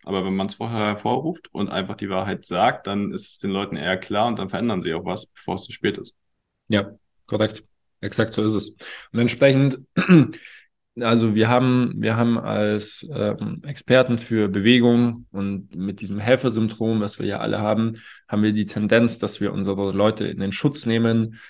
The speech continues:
Speaker 2: und, äh, sie vor schlechten Emotionen bewahren. Das ist auch alles gut und richtig, außer es geht um Ergebnisse.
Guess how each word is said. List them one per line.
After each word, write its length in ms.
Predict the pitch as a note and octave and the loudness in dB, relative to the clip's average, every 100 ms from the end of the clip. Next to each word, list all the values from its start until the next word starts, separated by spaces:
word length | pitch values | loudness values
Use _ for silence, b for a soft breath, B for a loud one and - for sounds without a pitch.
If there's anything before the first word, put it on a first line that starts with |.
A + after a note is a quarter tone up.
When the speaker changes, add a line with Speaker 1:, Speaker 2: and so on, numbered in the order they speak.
| B - | B -4
Speaker 2:
und, 380 | G2+ G2+ G2 F#2 | 0 2 0 -2
äh, 240 | F#2 F#2+ | -2 -4
sie 160 | F#2+ F#2 | -4 -6
vor 260 | - F#2+ | -2 -4
schlechten 360 | - A2 G#2 G#2 | -2 -2 -2 -2
Emotionen 540 | G2 G2+ - A#2 B2 | -4 -6 -2 2 4
bewahren. 640 | A2+ G2 G#2 A2 A2 A2 A2 | 4 4 2 2 2 -2 -6
Das 180 | - - | -10 -8
ist 140 | - | -4
auch 120 | G2 - | -4 0
alles 240 | G#2 - | -2 0
gut 160 | A2+ G2 | -2 -2
und 160 | F#2+ | 0
richtig, 380 | A#2+ - A2+ - | 0 0 -6 -2
außer 220 | G#2 - | -4 -2
es 120 | G2+ - | -6 -2
geht 200 | G#2 - | -2 0
um 200 | F#2+ F#2 | -2 -2
Ergebnisse. 640 | F#2+ F2+ G#2+ G2 - G#2 | -2 0 0 -2 -6 -10